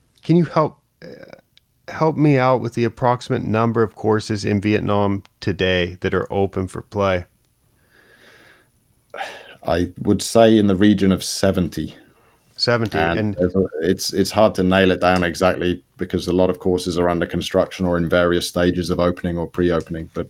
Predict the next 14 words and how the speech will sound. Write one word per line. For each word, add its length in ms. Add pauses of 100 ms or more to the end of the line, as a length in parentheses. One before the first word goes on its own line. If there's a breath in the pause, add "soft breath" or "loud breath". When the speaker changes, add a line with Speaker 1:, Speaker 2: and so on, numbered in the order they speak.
Speaker 2:
s-, 260
around 380
seventy 500
is, 380
is 140
a 60
fairly 340
safe 600 (100)
bet. 280 (960 soft breath)
Speaker 1:
And 600 (160)
of 240
those 240
seventy, 840 (1000)
uh, 340